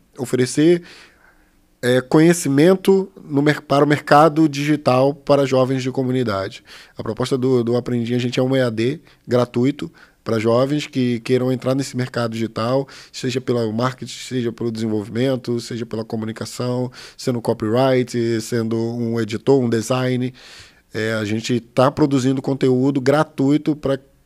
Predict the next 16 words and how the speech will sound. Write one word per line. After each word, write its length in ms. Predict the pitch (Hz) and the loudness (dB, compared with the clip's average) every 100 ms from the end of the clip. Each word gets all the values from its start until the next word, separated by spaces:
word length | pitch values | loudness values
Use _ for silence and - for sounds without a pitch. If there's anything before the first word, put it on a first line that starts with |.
| _ - | _ -2
formar 380 | 143 143 123 131 | 0 0 0 -2
essas 180 | 135 - | -4 -6
pessoas 640 | 127 - 117 123 147 - - - - - - | -6 -4 -4 -4 -6 -10 -20 -20 -20 -20 -10
e 640 | 131 127 135 139 131 123 - _ - | -6 -2 0 0 0 -4 -10 _ -12
dando 440 | 131 139 151 170 | 2 6 6 6
experiência 580 | 170 - 147 139 143 151 | 4 4 2 4 2 -2
profissional. 720 | 143 143 - 139 117 101 104 | -4 -4 -2 -2 -2 -4 -6
A 20 | |
gente 220 | 107 113 | -8 -8
tem 100 | 123 | -4
um, 320 | 127 131 120 113 - | -2 -2 -6 -8 -10
um 100 | 120 | -12
projeto 560 | 110 120 120 117 123 123 | -2 2 4 4 2 2
dentro 320 | 120 147 127 | 2 2 0
do 160 | 113 113 | -2 -2
Aprendim 480 | 113 117 113 143 | -2 -2 0 -2